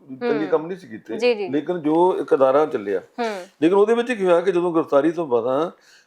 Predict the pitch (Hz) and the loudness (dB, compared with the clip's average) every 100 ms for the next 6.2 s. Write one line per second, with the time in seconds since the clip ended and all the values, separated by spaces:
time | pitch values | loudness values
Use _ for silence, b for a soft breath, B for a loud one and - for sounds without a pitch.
0 | _ 165 180 175 160 147 165 170 143 139 | _ -4 0 0 0 -2 -4 0 2 2
1 | 135 135 151 131 131 143 127 123 143 143 | 0 -2 -2 -2 0 0 -4 -4 -4 -2
2 | 123 117 135 143 113 117 143 113 117 123 | -4 -4 -4 -6 -6 -4 -6 -6 -10 -4
3 | 151 131 147 147 117 101 _ 254 247 226 | -2 -2 -4 -6 -8 -10 _ -6 -6 -6
4 | 214 196 202 _ _ _ _ _ - 123 | -14 -20 -20 _ _ _ _ _ 0 0
5 | 131 156 135 131 156 143 127 104 _ - | 0 -4 -2 -4 -2 -2 -2 -6 _ -12
6 | 220 | -12